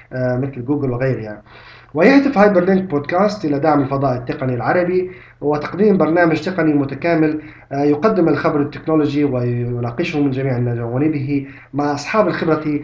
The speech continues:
خاصة أن الوسط التقني العربي يفتقد لبرامج التكنولوجيا الجديدة والجدية سواء على الإنترنت أو عبر وسائل الإعلام التقليدية.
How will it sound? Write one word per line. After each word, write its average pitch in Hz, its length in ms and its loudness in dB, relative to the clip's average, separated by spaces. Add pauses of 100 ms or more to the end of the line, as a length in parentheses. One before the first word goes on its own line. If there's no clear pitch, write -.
(220)
خاصة 165 500 -2
أن 135 60 -2
الوسط 131 340 -4
التقني 139 560 -4
العربي 131 420 0
يفتقد 131 380 -8
لبرامج 127 320 -2
التكنولوجيا 123 600 -8
الجديدة 135 640 -2 (300)
والجدية 139 840 -2 (160)
سواء 147 280 0
على 127 260 -2
الإنترنت 131 420 -4
أو 139 200 -2
عبر 131 400 0
وسائل 123 280 -4
الإعلام 117 300 -4
التقليدية. 123 680 -8